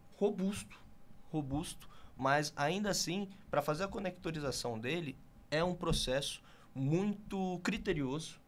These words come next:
pela Lemo, né? São diversas etapas, eu vou falar aqui um pouquinho, se, se me permitir, que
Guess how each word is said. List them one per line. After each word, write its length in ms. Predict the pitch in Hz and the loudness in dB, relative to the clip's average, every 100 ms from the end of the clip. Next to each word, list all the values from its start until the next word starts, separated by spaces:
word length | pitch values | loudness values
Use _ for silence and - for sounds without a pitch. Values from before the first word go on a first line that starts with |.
| - | -8
pela 200 | 117 - | -6 -4
Lemo, 300 | 113 131 156 - - - - | -2 -2 -4 -8 -18 -20 -6
né? 180 | 117 120 | -2 -2
São 220 | - 123 | -2 -2
diversas 420 | 120 123 139 147 | 0 0 0 0
etapas, 440 | 127 120 135 135 117 | -2 2 2 2 -4
eu 80 | |
vou 100 | 113 | -6
falar 240 | 113 117 113 | 0 2 4
aqui 140 | 110 | 2
um 160 | 113 113 - | 0 -4 -8
pouquinho, 380 | 120 - 139 151 | -8 -6 -4 -4
se, 340 | - 117 117 | -6 -8 -8
se 140 | - - | -8 -8
me 80 | 117 | -8
permitir, 520 | - 117 - 147 - - - - - - - | -6 -6 2 2 2 -2 -14 -14 -14 -16 -10
que 460 | - 170 180 180 | -4 0 0 0